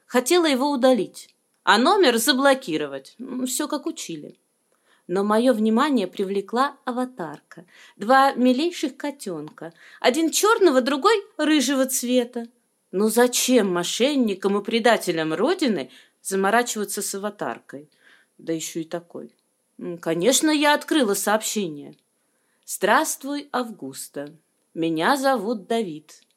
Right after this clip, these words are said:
«И-и», подумала я, «реальный человек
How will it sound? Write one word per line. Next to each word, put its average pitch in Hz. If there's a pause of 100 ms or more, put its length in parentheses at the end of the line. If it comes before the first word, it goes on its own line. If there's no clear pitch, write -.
(1080)
«И-и», 196 (120)
подумала 170
я, 151 (500)
«реальный 240
человек 302